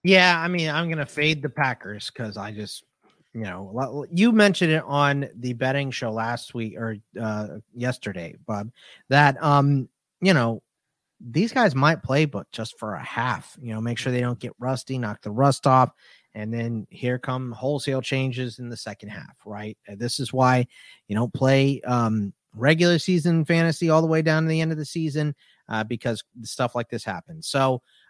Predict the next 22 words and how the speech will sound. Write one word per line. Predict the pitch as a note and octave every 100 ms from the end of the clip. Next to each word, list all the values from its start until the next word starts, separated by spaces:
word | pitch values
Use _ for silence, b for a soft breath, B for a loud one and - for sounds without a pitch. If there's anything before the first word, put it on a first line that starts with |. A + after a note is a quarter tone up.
| -
uh, | A#2+
for | - C3
me, | D#3 G3+
I | D3+
think | F#3 D3+
the | A#2+
one | A2+ A2+ C3+ D3 F3
start | E3 - D#3 D#3
in | C3 C#3
this | C3 -
game | C3 C3+ C3
you | C3
can | B2 A#2
have | A#2 A2+ G2+
is | G2+
Amon-Ra | G#2+ G2+ G2+
Saint | - G#2+ -
Brown | F2+ E2+
at | E2
sixty-eight | - A#2 - B2+ A#2
and | F2+
seventy-five. | B2 A#2+ A2+ C3 C3 C3+